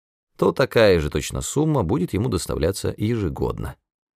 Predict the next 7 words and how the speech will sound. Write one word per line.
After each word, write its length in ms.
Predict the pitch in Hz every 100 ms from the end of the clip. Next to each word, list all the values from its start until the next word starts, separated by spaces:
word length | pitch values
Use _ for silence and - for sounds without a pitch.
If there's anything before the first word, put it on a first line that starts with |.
| _ _ _ _ _ _ _ -
«О, 340 | - 87 80
это 400 | 95 95 117 107
она, 280 | 110 110 92
я 200 | 90 117
узнаю 540 | 120 104 120 117 123
ее 320 | 123 117 123
доброту», 600 | 120 117 117 117 117 90